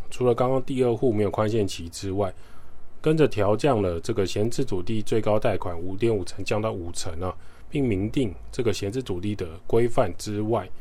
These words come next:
贷款至一年期限，一定的期限为一年。诶，央行为什么会祭出这种选择性的信用管制呢？解说来说呢，他是认为不动产授信啊，仍然持续成长，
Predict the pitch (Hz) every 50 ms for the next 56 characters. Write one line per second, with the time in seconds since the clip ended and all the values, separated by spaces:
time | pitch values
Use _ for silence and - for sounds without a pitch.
0 | - - - - - - - - 160 147 123 - - 92 92 92 - 120 117 -
1 | 135 127 113 101 90 90 92 90 - - - - 98 98 98 - 135 107 90 -
2 | - _ _ _ 131 123 135 151 143 131 104 - 107 101 92 - 127 113 98 92
3 | 92 98 117 139 147 127 104 92 80 82 85 - - - - - - - - -
4 | - - 117 147 160 147 - - - - - - - 139 143 139 117 113 104 117
5 | 135 139 117 - 95 85 85 92 113 113 120 - 127 110 98 - 104 107 101 117
6 | 107 98 92 - - 95 90 87 95 92 90 - 135 120 104 98 - - 123 117
7 | 113 107 104 95 95 85 82 - - - 117 104 92 87 90 90 - _ _ _
8 | _ - - - 123 110 110 107 - - 160 165 160 135 113 113 - - 131 127
9 | 123 117 110 107 104 110 123 120 139 139 143 131 107 95 92 98 98 113 110 143
10 | 143 127 - 101 95 87 - - 131 110 101 95 - - 110 98 87 87 90 90
11 | 92 92 98 101 101 98 - - - 95 87 - - 120 107 - - 92 87 90
12 | - -